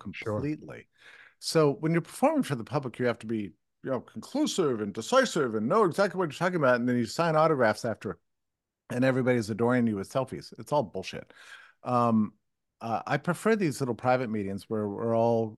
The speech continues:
Speaker 2: I think there's a Latin phrase meaning first among equals. So every person who has the microphone is first among equals.
Speaker 1: Primus inter pares?
Speaker 2: Yeah, yeah. Oh, well, good, good for you. Good for you. You know your Saint Thomas. Uh, <laughs>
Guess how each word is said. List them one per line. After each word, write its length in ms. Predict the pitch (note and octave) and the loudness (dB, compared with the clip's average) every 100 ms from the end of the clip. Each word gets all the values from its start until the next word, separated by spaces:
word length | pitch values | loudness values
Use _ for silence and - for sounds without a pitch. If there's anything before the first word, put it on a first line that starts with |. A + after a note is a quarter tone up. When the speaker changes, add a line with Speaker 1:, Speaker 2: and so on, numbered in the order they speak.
| _ - | _ -10
Speaker 2:
I 80 | |
think 200 | A#2 F#3+ | -8 -6
there's 160 | A#3+ C3+ | -6 -4
a 60 | G2+ | -2
Latin 280 | G2+ A2+ | -2 -2
phrase 560 | A2 G#2+ G2+ F2+ - - | -6 -6 -4 -6 -10 -12
meaning 360 | A#2+ A2+ G#2+ F#2+ | -4 -2 -2 -4
first 360 | - B2 A2+ A#2+ | -6 -6 -4 -4
among 200 | G#2+ G2+ | -4 -4
equals. 400 | G2+ C3 B2+ - | -6 -8 -6 -2
So 80 | |
every 220 | G2+ G#2+ A2+ | -2 -2 -4
person 320 | B2+ - A2 | -6 -6 -6
who 140 | G2+ | -4
has 260 | G#2 G2 - | -2 -4 -4
the 180 | F#2+ F2 | -8 -6
microphone 420 | F#2+ G2 - A#2 | -6 -6 -6 -8
is 80 | - | -8
first 260 | - A2 - | -8 -8 -6
among 200 | G2+ G2+ | -6 -4
equals. 440 | G2+ - C#3 C3 - - | -8 -10 -12 -14 -20 -8
Speaker 1:
Primus 320 | C#3+ B2 A#2 A#2+ | -2 0 -2 -2
inter 220 | A2+ A#2+ | -4 -2
pares? 480 | A#2+ A#2+ D3+ - - _ _ - | 2 2 0 -6 -20 _ _ -4
Speaker 2:
Yeah, 160 | A3 C#4 | 2 4
yeah. 300 | A#3+ C#3 G#2+ | 6 2 0
Oh, 180 | F3 A#3+ | 0 2
well, 260 | C#3 G3 - | 2 0 -2
good, 200 | B2+ - | -6 -4
good 180 | A#2+ B2 | -6 -6
for 120 | C#3 | -8
you. 180 | A#2+ D#3 | -8 -10
Good 180 | - G2+ | -12 -10
for 80 | G#2 | -10
you. 80 | G#2+ | -8
You 160 | C3+ | -6
know 120 | G#2+ | -4
your 120 | G#2+ A2 | -4 -4
Saint 200 | A2+ G#2+ | -8 -8
Thomas. 340 | G2+ C#3+ - - - - | -8 -8 -12 -20 -14 0
Uh, 160 | C3+ D3 _ _ _ _ _ _ _ - | 2 2 _ _ _ _ _ _ _ -4
<laughs> 280 | C4+ F4 | 2 4